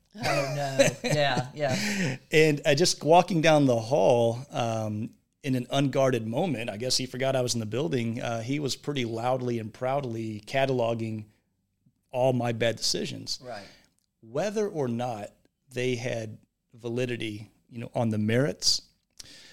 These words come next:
Speaker 2: um, I took it very personal.
Speaker 1: Sure.
Speaker 2: I walked
Speaker 1: Sure.
Speaker 2: in, confronted him. He turned beet red. Even if he was right, he probably recognized, "Oh, I kinda look like an idiot, you know, gossiping about another man behind his back." But I,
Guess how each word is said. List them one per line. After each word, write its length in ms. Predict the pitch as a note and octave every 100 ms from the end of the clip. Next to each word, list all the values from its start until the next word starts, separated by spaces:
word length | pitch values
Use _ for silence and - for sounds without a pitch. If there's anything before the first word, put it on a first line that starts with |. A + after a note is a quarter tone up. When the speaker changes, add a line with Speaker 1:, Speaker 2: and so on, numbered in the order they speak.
| - _ -
Speaker 2:
um, 460 | A#2+ A2 G#2+ A2 - _ -
I 60 | D3+
took 180 | F3 D3
it 60 |
very 180 | C3 A#2
personal. 400 | - - - B2+ _ _
Speaker 1:
Sure. 420 | - - E4 - - -
Speaker 2:
I 100 | B2
walked 380 | A#2 C#3 D3 -
Speaker 1:
Sure. 100 | C3+
Speaker 2:
in, 340 | C3 B2+ B2 - _ _ _ _ -
confronted 480 | A#2+ - C3+ B2 A2
him. 240 | A2 G#2
He 100 | D3
turned 260 | - C4+ D#3
beet 220 | D3 C#3
red. 320 | A#2 - - - _ -
Even 220 | F#3 A3
if 80 | -
he 100 | D#3
was 160 | B2
right, 340 | B2 A#2 A#2+ -
he 120 | B2+
probably 680 | - B2+ B2 A2+ A2+ G#2+ -
recognized, 680 | A2+ A#2 - A2+ A2 G#2 G2
"Oh, 140 | - G#2+
I 80 | G#2+
kinda 220 | - A#2+
look 100 | A2+
like 140 | G#2+
an 60 | G#2+
idiot, 260 | G#2+ G2+ -
you 80 | G#2
know, 120 | G2
gossiping 520 | G2+ A#2 G#2+ - G#2
about 200 | G2+ G#2
another 160 | G#2 G2+
man 240 | G#2 G#2
behind 180 | G#2 A2
his 100 | G#2
back." 360 | - A#2 - - _ _ - - - - - -
But 300 | F#3 E3+ - _ -
I, 240 | D#3 E3